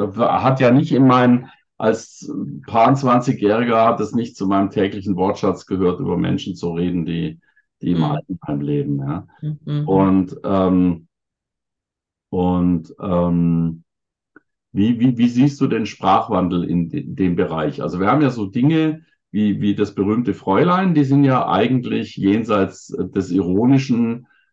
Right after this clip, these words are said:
Speaker 1: sind die ja an sich, äh, äh, ausgestorben, ne? Sagt man höchstens noch zu einem Kind, äh, wo man dann sagt, „Jetzt reiß dich mal zusammen“ oder so, ja.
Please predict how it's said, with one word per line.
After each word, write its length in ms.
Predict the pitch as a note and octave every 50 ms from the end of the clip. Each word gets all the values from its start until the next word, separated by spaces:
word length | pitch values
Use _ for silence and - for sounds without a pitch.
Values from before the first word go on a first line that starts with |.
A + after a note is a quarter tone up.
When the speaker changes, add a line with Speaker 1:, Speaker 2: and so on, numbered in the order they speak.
| _ _ -
Speaker 1:
sind 400 | - G2 F2+ G2+ G#2+ G#2 G#2 -
die 80 | G2
ja 240 | F#2+ G2 F#2+ F#2 F2
an 160 | - F#2 F2+
sich, 500 | E2+ - F#2 F#2+ F2+ - - - - -
äh, 40 | -
äh, 680 | - F2+ F2+ F2 E2+ E2 E2 E2 D#2+ - - D#2 E2 E2
ausgestorben, 840 | - - - F2 G2+ G2 - - - - - - D#2+ D#2+ D#2 - D#2+
ne? 200 | E2+ F2+ G2+ G2+
Sagt 260 | E2+ F#2 F2+ F2 -
man 140 | F#2+ F2 F2
höchstens 360 | F#2 G2 G2 - G#2+ F#2+ -
noch 220 | - F2 E2 - -
zu 180 | _ _ F2+
einem 200 | F2 F2 E2+ E2
Kind, 400 | - - G#2 G2 G2+ A2 G2+ G2
äh, 300 | G2 F#2 F2 F2+ F2+ F2
wo 100 | F2+ F2 F2
man 200 | F2 E2+ E2+ E2+
dann 160 | E2+ E2 D#2
sagt, 380 | E2 E2 E2 D#2+ D#2+ - -
„Jetzt 480 | - F#2+ E2+ E2 - - - - - _ _ _ _ _ _ _ _ _ _ _ _ _ _ _ _ _ _ -
reiß 260 | F2 F2 F2+ - -
dich 140 | - D#2+ -
mal 180 | F#2 E2+ E2+ -
zusammen“ 540 | - - D#2+ C#2+ E2+ E2 D#2+ F#2 F2 D#2
oder 260 | D2+ D2+ D2+ D#2 D#2+ D#2
so, 360 | D2 E2+ F2 F2+ G#2+ A2 G#2
ja. 340 | E2+ E2 F#2+ A2+ C3 C3+